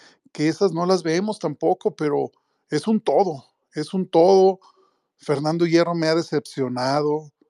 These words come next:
es un tibio, un timorato, o sea, van a regresar ya de, a la pretemporada,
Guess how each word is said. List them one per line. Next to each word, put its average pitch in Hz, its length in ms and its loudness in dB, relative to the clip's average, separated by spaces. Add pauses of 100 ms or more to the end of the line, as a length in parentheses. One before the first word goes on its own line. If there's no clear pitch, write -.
(220)
es 135 220 -10
un 156 180 -6
tibio, 151 480 2
un 151 140 -4
timorato, 143 960 0
o 143 100 -6
sea, 135 380 -10 (840)
van 147 300 -4
a 175 80 0
regresar 151 380 -2
ya 156 140 4
de, 156 260 -4
a 139 100 -4
la 127 140 -6
pretemporada, 143 1000 -4